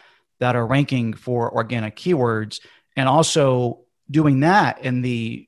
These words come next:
what's going to work long-term methodology of let's write, like, immensely good content and not play games. You know, we're not trying to write three hundred word thin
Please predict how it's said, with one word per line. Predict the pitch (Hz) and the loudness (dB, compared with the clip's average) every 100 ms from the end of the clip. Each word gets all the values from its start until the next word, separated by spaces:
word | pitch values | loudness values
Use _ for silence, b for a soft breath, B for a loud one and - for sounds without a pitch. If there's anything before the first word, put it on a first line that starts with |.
| _ | _
what's | 175 147 135 - | -18 -8 -6 -4
going | 143 127 | 0 0
to | |
work | 123 123 120 | 0 -2 -4
long-term | 120 113 - 180 160 139 | -6 -6 -2 0 0 0
methodology | 123 113 - 117 113 113 113 117 | -4 -4 -4 -2 -2 -2 -4 -2
of | 117 110 107 B B _ | -2 -2 -4 B B _
let's | 143 147 | -2 0
write, | 160 156 | 2 0
like, | 127 127 - _ _ _ _ _ | 0 -4 -4 _ _ _ _ _
immensely | 165 180 190 202 196 185 170 147 - _ - | 0 2 2 2 0 0 -2 -2 -10 _ -4
good | 160 135 | -2 0
content | 135 110 - 110 104 - _ _ _ _ _ _ - | -2 -4 -4 -6 -8 -10 _ _ _ _ _ _ -6
and | 143 127 123 127 | -2 0 -2 0
not | 143 - | -2 -2
play | - 131 117 | -4 -4 -4
games. | 113 107 110 | -6 -8 -8
You | 117 | -6
know, | |
we're | 117 | -2
not | 127 127 | -2 -2
trying | - 123 120 | -4 -4 -4
to | 110 123 113 - b b | -4 -4 -4 -8 b b
write | - 135 139 | -6 -4 -2
three | 147 | -2
hundred | 135 131 123 | 0 0 -2
word | 117 120 113 | 0 -2 -2
thin | - 143 131 123 117 | -6 -2 0 0 -2